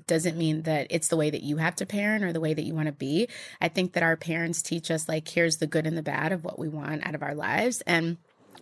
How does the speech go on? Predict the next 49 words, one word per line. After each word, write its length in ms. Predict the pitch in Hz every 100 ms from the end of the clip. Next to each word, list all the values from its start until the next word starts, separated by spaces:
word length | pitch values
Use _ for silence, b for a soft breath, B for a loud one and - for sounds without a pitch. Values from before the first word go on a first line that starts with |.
| -
the 100 | 226
good 200 | 226 226
thing 120 | 262
is 80 | 202
that 120 | 208
we 100 | 196
can 180 | 190 185
make 200 | 160 160
those 200 | 170 160
changes. 600 | - 165 165 - - -
Like, 180 | 160 - B B B
each 260 | 214 214 -
generation 500 | 226 185 175 185 208
is 120 | 185
supposed 320 | 185 165 156
to 60 | 165
get 200 | 160 -
better. 340 | 147 156 214
I 120 | 233 175
wanna 240 | 170 170
create 280 | - 165 -
generational 600 | 160 160 156 - 165 156
wealth 340 | 123 165 226
so 220 | - 165 160
that, 260 | 160 160
like, 260 | 151 160 160 B B B -
Tiara 360 | 190 180 190
can 200 | 196 226
do 140 | 208 214
it 140 | 240
the 80 | 226
way 120 | 233
that 160 | 233 247
she 180 | - 349
wants 340 | 269 196 -
to. 200 | 202 185
And 140 | 175
she 160 | - 220
may 160 | 240 254
not 200 | 269 -
want 140 | 208
her 160 | 185 180
kids 300 | 185 180 -
traveling 480 | 180 170 170 170
with 140 | 170 165
her, 360 | 151 - 202 214
but 140 | 185
it's 240 | 180 185
like, 220 | 185 180